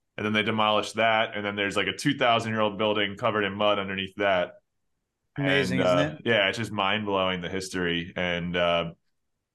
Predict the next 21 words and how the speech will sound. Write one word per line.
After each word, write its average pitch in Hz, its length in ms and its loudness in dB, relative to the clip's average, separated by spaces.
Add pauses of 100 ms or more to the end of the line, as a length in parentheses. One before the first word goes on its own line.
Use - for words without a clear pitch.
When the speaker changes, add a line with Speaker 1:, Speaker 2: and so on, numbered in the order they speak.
(140)
Speaker 1:
you 151 80 4
know, 139 80 4
it's 139 120 2
like 147 120 4
anything. 123 460 2
I 107 80 2
mean, 110 320 0
you 123 100 -2
know, 104 100 2
the 107 120 -2
U 113 240 2
S 113 260 2
is 104 220 -4
definitely 104 560 -2
the 95 480 0 (340)
largest 101 560 0 (460)
economic 107 520 0
superpower 101 920 0
in 98 80 -8
the 98 100 -2
world. 98 460 2